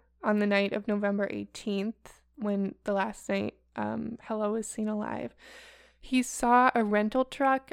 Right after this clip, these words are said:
and a wood chipper on a bridge near a body of water called Lake Zor around three thirty in the morning, along with a man in an orange poncho. And then he later saw the same wood chipper near the edge of the lake itself,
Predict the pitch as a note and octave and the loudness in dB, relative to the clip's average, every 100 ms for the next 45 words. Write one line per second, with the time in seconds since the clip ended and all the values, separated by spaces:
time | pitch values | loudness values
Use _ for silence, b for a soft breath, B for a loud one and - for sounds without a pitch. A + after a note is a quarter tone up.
0 | - A3 G#3 G3+ G#3+ G#3+ - G#3 G3+ G3 | -4 0 2 2 2 2 -2 -2 2 4
1 | G3 - G#3 G3+ - G3+ G3+ G#3 - G#3+ | 4 0 -2 -2 -2 0 0 -4 -4 -2
2 | G#3 G3 A3 G#3 G#3 G#3+ G#3+ G#3+ A3+ A3+ | -2 -2 -4 -2 -4 -2 -2 -2 -2 -6
3 | - - A3+ A3 A3 A3 G#3 G#3 G#3+ G3+ | -6 -6 -2 0 -2 -6 -6 -8 -10 -6
4 | G3+ G3 G#3 C4 D#4 D#4 _ _ A3 G#3+ | -4 -2 -2 -4 -8 -12 _ _ 0 2
5 | G#3+ G#3 G#3+ G#3 G3+ G3 G3 F#3+ F#3+ G3 | 2 0 -2 -2 -2 -2 -4 -4 -4 -4
6 | - - A3+ A3+ _ _ _ _ - - | -6 -6 -8 -10 _ _ _ _ -10 -2
7 | G#3+ G#3 G#3 G#3+ G#3+ G#3 G3+ G3 G3 G3+ | 2 4 4 0 0 0 0 0 -2 -2
8 | G3+ - G3 F#3+ - - - - G#3+ - | -2 0 0 -2 -6 -16 -10 -8 -6 -8
9 | - - _ _ _ - B B B B | -10 -10 _ _ _ -20 B B B B
10 | B A#3 A#3+ B3 C4 A#3+ A3 A#3+ B3 B3 | B 4 6 6 4 4 4 2 2 0
11 | A3+ - G#3+ G#3+ A3+ - A#3+ A#3+ A#3 A#3 | -2 -2 -2 0 -2 -4 -4 -2 0 -2
12 | A#3 _ _ _ - G#3+ G#3+ G#3 G#3 G3+ | -4 _ _ _ -2 2 2 2 0 0
13 | G3+ G3 G#3 - - - - - - - | 0 -4 -6 -6 -6 -10 -12 -12 -10 -12
14 | - - | -12 -20